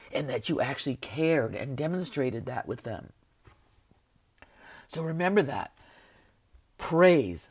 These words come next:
Praise their ideas and make it specific. For example, "I like your hair today, your dress today, your tie today,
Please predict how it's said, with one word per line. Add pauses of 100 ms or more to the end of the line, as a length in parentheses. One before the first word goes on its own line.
Praise (140)
their
ideas (360)
and
make
it
specific.
For
example, (880)
"I
like
your
hair
today,
your
dress
today,
your
tie
today,